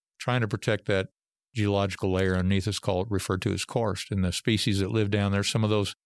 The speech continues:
live in darkness their entire life. They never see the light of day. And so we can have a tremendous impact on that underground area if we don't protect it.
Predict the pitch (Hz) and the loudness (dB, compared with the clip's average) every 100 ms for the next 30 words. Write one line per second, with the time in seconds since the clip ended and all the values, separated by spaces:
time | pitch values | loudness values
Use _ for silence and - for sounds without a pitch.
0 | _ _ 113 110 104 98 101 - 95 - | _ _ -2 0 2 2 0 0 -4 -2
1 | 98 92 - 98 92 90 82 85 95 95 | -2 -2 0 0 0 0 -2 -4 -4 -2
2 | 92 - 95 92 92 90 95 113 95 95 | -2 -2 0 0 0 -2 0 0 2 0
3 | 92 98 - 98 - _ _ 127 135 131 | 0 0 0 0 -2 _ _ -2 0 2
4 | 123 110 - 113 120 107 117 107 101 92 | 2 0 0 2 2 0 0 0 -2 -4
5 | - 95 95 95 95 95 95 95 90 92 | -4 -2 0 0 0 0 0 0 0 0
6 | 113 107 92 92 101 98 - - - 127 | 0 0 -2 -2 -2 -4 -4 -8 -4 -4
7 | - - | -4 -8